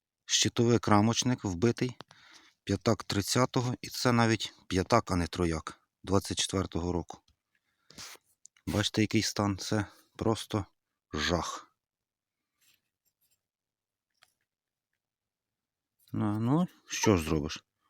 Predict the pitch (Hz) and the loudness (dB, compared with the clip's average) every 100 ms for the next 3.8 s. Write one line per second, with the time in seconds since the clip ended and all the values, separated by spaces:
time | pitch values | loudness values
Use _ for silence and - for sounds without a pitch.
0 | _ 78 80 85 - - 78 98 135 - | _ -2 0 0 -2 -10 -4 0 0 -2
1 | - 147 - - 107 85 82 _ _ _ | -6 -6 -6 0 2 2 0 _ _ _
2 | - _ _ - - - _ _ _ _ | -20 _ _ -20 -20 -20 _ _ _ _
3 | _ _ _ _ _ _ - 90 | _ _ _ _ _ _ -2 -2